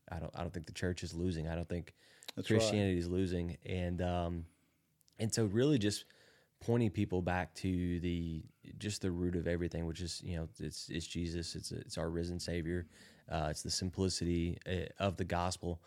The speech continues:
Speaker 1: And as I, as I look at that through the Word of God, I just don't see a lot of, of bad in it.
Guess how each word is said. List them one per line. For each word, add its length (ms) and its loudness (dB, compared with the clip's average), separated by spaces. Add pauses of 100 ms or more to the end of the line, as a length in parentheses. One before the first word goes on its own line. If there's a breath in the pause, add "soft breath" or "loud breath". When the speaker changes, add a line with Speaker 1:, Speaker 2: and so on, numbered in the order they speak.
(340 soft breath)
Speaker 1:
And 160 2
as 120 2
I, 180 4
as 160 2
I 80 2
look 500 2
at 220 2
that 260 4
through 160 2
the 80 0
Word 200 2
of 60 -2
God, 260 2
I 100 0
just 440 -2
don't 300 2
see 300 -2
a 80 2
lot 280 0
of, 100 -2 (420)
of 180 -4
bad 280 0
in 160 -2
it. 120 -8